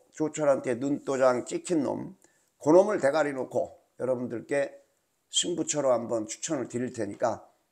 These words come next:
에, 현장 예상 꼭 참고들 부탁드리겠습니다. 자, 이제 부산은 다음 삼 경주하고 육 경주가 메인인데요. 어, 삼 경주, 육 경주 오늘 첫 번째 메인 승부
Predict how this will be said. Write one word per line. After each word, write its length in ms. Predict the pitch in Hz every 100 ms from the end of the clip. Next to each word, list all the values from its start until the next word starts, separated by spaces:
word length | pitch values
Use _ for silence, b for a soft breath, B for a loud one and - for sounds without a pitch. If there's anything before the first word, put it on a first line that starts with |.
| _
에, 140 | - 95
현장 360 | 135 143 131
예상 480 | 113 139 139 - -
꼭 380 | 139 131 - -
참고들 560 | - 131 127 123 143
부탁드리겠습니다. 1040 | 127 - - 104 131 123 117 - - - - - - 65 - - - - - - - _ _ - _ B B B B B -
자, 100 | 165
이제 200 | 175 180
부산은 640 | - 175 190 214 226 202 -
다음 500 | 135 165 190 180 165
삼 300 | - 226 240
경주하고 600 | 233 226 196 185 165 143
육 180 | 127 -
경주가 440 | 208 202 185 160
메인인데요. 880 | 113 123 160 175 160 117 107 151 196 - -
어, 520 | - 113 107 104 -
삼 260 | - 185 214
경주, 300 | 208 202 170
육 160 | 151 160
경주 320 | 156 135 113
오늘 220 | 123 123
첫 220 | - - -
번째 360 | 214 208 190
메인 320 | 143 135 143 127
승부 520 | 135 139 185 185